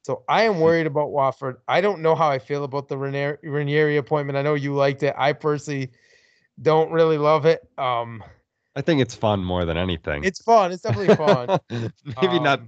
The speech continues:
Speaker 2: maybe not the most
Speaker 1: I will
Speaker 2: intelligent
Speaker 1: say this.
Speaker 2: appointment, but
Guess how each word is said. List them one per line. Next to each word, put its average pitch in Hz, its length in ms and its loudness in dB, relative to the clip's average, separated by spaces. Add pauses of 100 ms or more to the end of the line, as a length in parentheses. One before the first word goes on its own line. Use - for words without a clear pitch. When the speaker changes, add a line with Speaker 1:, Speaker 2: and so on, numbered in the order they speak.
(120)
Speaker 2:
maybe 143 200 -4
not 127 180 -2
the 117 120 -4
most 117 240 -6
Speaker 1:
I 113 40 -10 (320)
will 190 120 0
Speaker 2:
intelligent 190 100 -6
Speaker 1:
say 190 100 -4
this. 185 60 -4
Speaker 2:
appointment, 92 440 -8
but - 200 -18